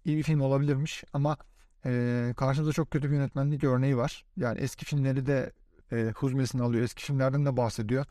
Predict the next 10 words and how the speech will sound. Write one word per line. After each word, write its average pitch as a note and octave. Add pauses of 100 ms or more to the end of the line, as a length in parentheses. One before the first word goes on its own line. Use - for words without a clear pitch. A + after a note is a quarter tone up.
(280)
O C3
bağlantı C#3
kurma C#3
du-, C3+
durumu C#3
da C#3
iyi. A2+
Normalde C3 (480)
uzun C#3
yıllar C#3+